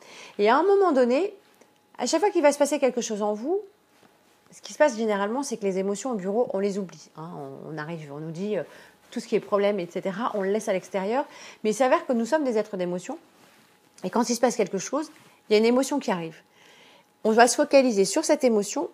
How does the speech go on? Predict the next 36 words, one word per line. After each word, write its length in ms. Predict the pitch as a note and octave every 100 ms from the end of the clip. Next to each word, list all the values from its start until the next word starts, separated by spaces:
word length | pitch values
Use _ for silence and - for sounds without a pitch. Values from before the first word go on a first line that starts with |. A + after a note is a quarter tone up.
| -
sans 240 | - F4+
savoir 460 | F4+ D4+ A#3+ D4 D#4
l'origine 500 | C4 C#4 C4+ C4+ D4+
de 60 | C4+
cette 240 | B3 A#3+
émotion. 440 | G#3+ G3+ G3 E3 D#3+ - - -
Donc, 160 | G3+ -
ce 120 | -
que 80 | D4
je 80 |
vous 140 | D4+ D4+
invite 220 | C#4 B3+
à 80 | A#3+
faire 160 | B3
aujourd'hui, 240 | G#3+ A3 E4+
c'est 160 | D4
de 60 | A#3+
dire, « 180 | A3+ -
Voilà, 340 | A3 C4 G#3+
il 80 | G#3
se 60 | F#3+
passe 220 | F#4+ G4
quelque 260 | E4 - A#3+
chose, 420 | - A3+ C#4+ E4 - - -
ça 200 | - A#3
génère 340 | C#4+ D#4 D4+
en 80 | C#4+
moi 160 | B3+ A#3
une 100 | A3
émotion, 480 | G#3 G#3 - D#4+ F4+ - - -
mais 220 | A#3 A#3+ -
cette 300 | - B3+ C4+
émotion, 360 | C4 C4 F4+ F4
qu'est-ce 240 | E4+ E4
qu'elle 200 | - C#4+
vient 220 | A#3 D#4